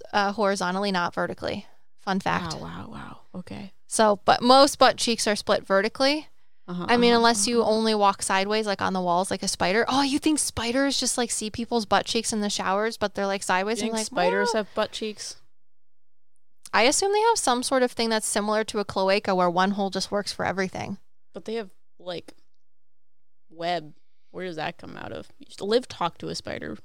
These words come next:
Speaker 2: when we were in Salem. You're welcome.
Speaker 1: Did I?
Speaker 2: Yeah, you told me they have to think a lot like a Virgo.
Speaker 1: Oh, yeah, when we were getting pizza, because the guys that came with us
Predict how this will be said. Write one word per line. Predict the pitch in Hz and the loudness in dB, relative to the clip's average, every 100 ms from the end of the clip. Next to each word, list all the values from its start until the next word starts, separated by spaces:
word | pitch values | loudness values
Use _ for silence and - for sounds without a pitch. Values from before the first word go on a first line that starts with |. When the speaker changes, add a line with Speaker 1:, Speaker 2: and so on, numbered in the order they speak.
| - - | -18 -18
Speaker 2:
when | 185 185 | -14 -10
we | 175 | -8
were | 175 | -8
in | 175 | -8
Salem. | 170 175 175 - 214 - | -8 -6 -6 -8 -10 -12
You're | 185 | -8
welcome. | 180 185 214 226 - | -6 -6 -10 -12 -10
Speaker 1:
Did | 208 | -6
I? | 247 359 392 - - - | -2 0 -2 -6 -20 -14
Speaker 2:
Yeah, | 220 247 - | -2 0 0
you | 214 | -4
told | 240 226 | -4 -4
me | 226 | -4
they | 226 | -4
have | 226 226 | -4 -4
to | 208 | -6
think | - 233 | -6 -4
a | 196 | -2
lot | 175 160 | 0 0
like | 170 165 | 0 -4
a | |
Virgo. | 156 180 180 165 160 - | -6 -6 -4 -4 -2 4
Speaker 1:
Oh, | 277 | 4
yeah, | 302 320 | 6 4
when | 226 | 4
we | 226 | 4
were | 254 262 | 2 2
getting | 277 277 269 | 0 0 0
pizza, | 311 311 - 185 | 0 0 4 2
because | 175 214 240 220 | 2 2 2 2
the | - 220 | 0 0
guys | 226 220 277 262 | 6 6 6 4
that | 220 | 2
came | 254 214 | 2 2
with | 214 - | 4 4
us | 226 | 2